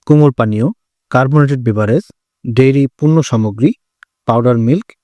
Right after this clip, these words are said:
পাস্তুরাইজড মিল্ক, টয়লেট্রিজ পণ্য সাবান, ডায়াপার, ডিটারজেন্ট পাউডার, এয়ার ফ্রেশনার, ডিশওয়াশ, electric and electronics পণ্য ও বাইসাইকেল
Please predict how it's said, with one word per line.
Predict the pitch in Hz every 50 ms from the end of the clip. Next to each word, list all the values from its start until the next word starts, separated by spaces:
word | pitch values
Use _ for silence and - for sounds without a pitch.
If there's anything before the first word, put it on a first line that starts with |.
| _ _ _ _ _ _ _ _ -
পাস্তুরাইজড | 135 135 131 - - 151 151 151 131 - -
মিল্ক, | 110 110 135 185 - _ _ _ _ _ _ _ -
টয়লেট্রিজ | - 131 131 135 143 135 _ - 151 143 139 - _ -
পণ্য | 139 127 123 123
সাবান, | 113 - 120 107 104 123 175 247 _ _ _ _ _ _ _ _ - 113
ডায়াপার, | 113 120 120 131 127 - 143 135 143 - _ _ _ _ _ _ _ -
ডিটারজেন্ট | 113 127 139 - 170 160 147 160 160 143 -
পাউডার, | 113 104 104 104 131 190 - _ _ _ _ _ _ _ _
এয়ার | - 123 120 117 107
ফ্রেশনার, | - - 123 113 - - 139 160 220 - _ _ _ _ _ _ _ _ - 117
ডিশওয়াশ, | 110 120 131 131 120 - 117 113 127 175 - - - _ _ _ _ _ _ _ _ -
electric | - 143 151 156 - - - 165 156 -
and | - 120 110 110
electronics | 107 120 127 147 135 - - 127 131 123 _ _
পণ্য | - 113 107 110 139 208 - _ _ _ _ -
ও | - 117 113 107 - _ _ _ _ _ -
বাইসাইকেল | 107 117 123 143 139 - - 160 143 - 120 180